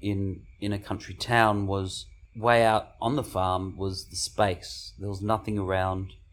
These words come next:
It was the seventies and eighties. We had no internet. So I think there's something about having the space, spending hours one day just wandering around the bush and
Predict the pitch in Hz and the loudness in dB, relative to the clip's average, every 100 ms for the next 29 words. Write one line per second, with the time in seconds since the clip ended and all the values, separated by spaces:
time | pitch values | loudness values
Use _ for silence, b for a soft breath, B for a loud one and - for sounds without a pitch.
0 | - 95 95 98 - 107 104 98 98 92 | -10 -8 -8 -8 -2 0 0 -2 -4 -6
1 | 95 90 90 90 92 - - - - - | -8 -6 -6 -6 -8 -12 -18 -20 -20 -20
2 | - 95 101 92 110 107 104 - 101 101 | -12 -6 -6 -2 0 0 -2 -4 -4 -4
3 | 98 - - - - 110 104 - 127 120 | -4 -12 -20 -18 -2 0 0 -4 -4 -4
4 | - - - - 120 - 151 165 143 113 | -6 -20 -20 -14 -4 0 0 0 0 4
5 | 110 - - - _ _ _ - - 135 | 2 2 -6 -20 _ _ _ -20 -6 -2
6 | 156 127 - - 110 110 - - - - | -2 -2 -4 0 0 0 -2 -6 -8 -14
7 | _ - - - 127 123 107 107 113 131 | _ -20 -16 -4 -2 0 -2 4 6 6
8 | 107 85 90 101 101 98 95 90 90 104 | 4 0 -6 -4 -2 0 0 0 -4 -6
9 | - - 98 104 101 101 101 95 98 95 | -6 -4 -2 0 0 0 0 0 -2 -4
10 | 107 107 - 101 95 92 | -4 -6 -4 -4 -4 -6